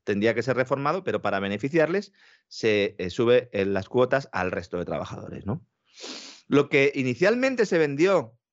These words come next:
¿se acuerda usted, don César? Lo que nos decían es que esto se iba a hacer para aliviar la situación financiera de la mayoría de los trabajadores por cuenta propia. O sea, esto no se lo creía nadie, efectivamente, pero esto va a provocar paro,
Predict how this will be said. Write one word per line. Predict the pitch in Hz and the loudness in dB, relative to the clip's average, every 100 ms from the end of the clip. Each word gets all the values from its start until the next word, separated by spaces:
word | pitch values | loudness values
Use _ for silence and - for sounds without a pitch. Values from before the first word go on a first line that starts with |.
| _ _ _ | _ _ _
¿se | - | -8
acuerda | 107 139 | -2 0
usted, | 151 | 2
don | 170 | 2
César? | 180 202 | 2 2
Lo | 214 | 0
que | 151 | 0
nos | 113 | -2
decían | 110 139 | -2 -2
es | 165 | -2
que | - | -2
esto | 202 240 254 - | 0 2 0 0
se | 139 | 0
iba | 156 | 0
a | |
hacer | 151 180 247 _ _ _ _ - | 2 0 0 _ _ _ _ -4
para | 127 127 | -2 0
aliviar | 127 127 123 175 269 | 0 -2 0 0 0
la | 240 | -6
situación | 127 123 147 175 | -6 -6 -4 -4
financiera | 196 147 123 175 | -2 -4 -4 -2
de | 202 | -2
la | 156 | -2
mayoría | 113 104 117 | -2 -2 0
de | 156 | -2
los | 151 | 0
trabajadores | 131 117 101 95 | -2 0 -2 -2
por | 87 - | -8 -8
cuenta | 87 73 | -8 -6
propia. | - 214 - - - _ _ _ _ _ _ _ _ | 0 0 0 -8 -10 _ _ _ _ _ _ _ _
O | - | -4
sea, | 123 | -4
esto | 113 190 131 | 0 0 0
no | 113 | -2
se | 127 | 0
lo | 120 | 2
creía | 113 113 135 | 2 2 2
nadie, | 135 208 107 | 2 0 -4
efectivamente, | 82 90 92 85 73 73 67 82 | -8 -10 -8 -8 -10 -14 -12 -2
pero | 139 | 0
esto | 196 247 | 0 0
va | 165 | 0
a | |
provocar | 135 107 90 78 69 _ _ _ _ _ _ _ _ _ _ - - | 0 -6 -8 -12 -14 _ _ _ _ _ _ _ _ _ _ -16 -2
paro, | 151 110 85 | -2 -2 -8